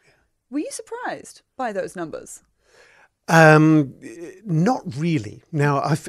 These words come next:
Speaker 1: I've been involved in this field for quite a few years, since,
Speaker 2: Mm-hmm.
Speaker 1: uh, just after the Earth Summit, if anyone remembers that, in nineteen ninety-two, when the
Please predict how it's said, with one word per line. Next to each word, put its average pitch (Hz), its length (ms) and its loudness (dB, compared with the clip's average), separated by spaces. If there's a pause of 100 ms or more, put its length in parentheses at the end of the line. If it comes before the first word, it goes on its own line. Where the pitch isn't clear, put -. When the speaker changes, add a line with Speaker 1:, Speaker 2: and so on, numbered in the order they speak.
Speaker 1:
I've - 160 -8
been 190 180 4
involved 147 560 4
in 113 160 -4
this 110 220 -8
field 113 440 -6
for 110 600 -4
quite 127 260 -6
a - 20 -8
few - 140 -6
years, 135 300 -4
since, 151 420 -6
Speaker 2:
Mm-hmm. 117 220 -2
Speaker 1:
uh, 98 40 -10 (520)
just - 260 -14
after 123 260 -8
the 107 240 -6
Earth 107 120 -4
Summit, - 500 -6
if - 240 -20
anyone 110 300 -8
remembers 123 460 -2
that, 143 200 -2
in 135 160 -4
nineteen 127 340 -4
ninety-two, 120 760 -2
when 117 200 -2
the 110 220 -6